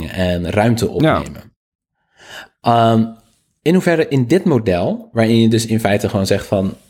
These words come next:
Speaker 2: ehm, wij komen ergens bij en het, eh, we maken een aflevering over en daarna gaan we weer. In hoeverre besteed je je podium uit en in hoeverre neem je zelf daar de ruimte in natuurlijk,
Speaker 1: Nou,
Speaker 2: die
Speaker 1: ja,
Speaker 2: je misschien
Speaker 1: ik,
Speaker 2: zou kunnen
Speaker 1: ik
Speaker 2: uitstellen?
Speaker 1: neem heel veel ruimte in, daar ben ik me ook heel erg bewust van. Eh,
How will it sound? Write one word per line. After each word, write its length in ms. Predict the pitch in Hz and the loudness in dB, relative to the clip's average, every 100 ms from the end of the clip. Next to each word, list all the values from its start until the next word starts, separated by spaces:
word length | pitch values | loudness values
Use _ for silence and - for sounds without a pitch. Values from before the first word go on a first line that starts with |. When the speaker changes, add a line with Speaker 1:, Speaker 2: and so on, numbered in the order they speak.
| _ | _
Speaker 2:
ehm, 600 | 101 95 92 87 80 71 67 60 _ _ - - - | -2 2 2 0 -2 -4 -8 -14 _ _ -20 -14 -4
wij 140 | 98 | -2
komen 240 | - 92 85 | 0 -2 -2
ergens 260 | 87 92 | -4 -4
bij 340 | - 92 87 85 | -2 0 0 -2
en 240 | 90 87 | -4 -6
het, 300 | - - - | -10 -16 -10
eh, 340 | 90 76 69 67 | -8 -8 -10 -14
we 60 | 65 | -14
maken 220 | - - | -12 -4
een 60 | |
aflevering 420 | 110 113 101 95 87 | 0 2 2 -2 -2
over 340 | 95 95 82 - - - - - - | -4 -4 -6 -14 -20 -20 -20 -20 -12
en 260 | - 95 | -6 -4
daarna 260 | 101 95 90 | -2 -4 -4
gaan 140 | - | -2
we 60 | 143 | -2
weer. 180 | 98 - - - - | -4 -10 -20 -20 -4
In 140 | 156 | 2
hoeverre 500 | 214 190 170 143 107 - _ _ _ _ _ _ _ | 2 4 2 0 -4 -20 _ _ _ _ _ _ _
besteed 400 | - 117 - 180 | -10 -4 0 0
je 60 | - | -2
je 60 | 131 | -2
podium 380 | 147 139 127 113 | 0 2 2 0
uit 580 | 123 147 240 - - - - - _ _ _ | 2 0 0 -4 -10 -16 -20 -20 _ _ _
en 480 | 123 131 123 117 - _ - | -2 0 2 -2 -8 _ -8
in 120 | 139 | -4
hoeverre 340 | 135 135 127 | 0 0 0
neem 280 | 123 131 135 | 0 0 2
je 140 | 123 | 2
zelf 480 | 123 - 117 180 185 | 0 2 2 2 -2
daar 300 | - 90 82 | -2 -2 -2
de 100 | 85 | -4
ruimte 340 | 82 82 80 69 | -4 -4 -4 -8
in 80 | 82 | -8
natuurlijk, 380 | 82 - 95 - | -10 -4 -4 -2
Speaker 1:
Nou, 100 | 98 | -2
Speaker 2:
die 40 | 113 | 0
Speaker 1:
ja, 60 | |
Speaker 2:
je 120 | 95 87 | 0 -2
misschien 280 | 92 - | -6 -6
Speaker 1:
ik, 60 | 101 | -6
Speaker 2:
zou 120 | 95 | -6
kunnen 180 | - 87 | -8 -10
Speaker 1:
ik 60 | 120 | -10
Speaker 2:
uitstellen? 320 | 131 - 135 | -6 0 2
Speaker 1:
neem 80 | 165 | 4
heel 160 | 156 | 2
veel 140 | 139 131 | 2 0
ruimte 320 | 123 120 117 | 0 -2 -4
in, 60 | |
daar 80 | 113 | -4
ben 120 | 110 | -2
ik 60 | 127 | -2
me 80 | 123 | -2
ook 100 | 120 | 0
heel 120 | 131 | 0
erg 140 | 127 | 0
bewust 360 | - 117 165 - | -4 -4 -4 -4
van. 360 | - 127 117 104 | -6 -6 -6 -10
Eh, 140 | - | -8